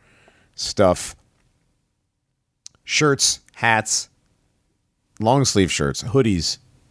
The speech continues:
So we're gonna have a whole bunch more stuff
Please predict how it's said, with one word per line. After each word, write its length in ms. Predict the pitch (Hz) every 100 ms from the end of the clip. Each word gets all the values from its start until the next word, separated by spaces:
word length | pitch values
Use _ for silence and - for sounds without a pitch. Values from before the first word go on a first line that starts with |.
| _ _ _ _ _ _ _ _
So 360 | - - 62 64
we're 180 | 62 73
gonna 140 | 82
have 100 | 71
a 60 | 67
whole 120 | 69
bunch 240 | 69 67
more 100 | 57
stuff 340 | - - 50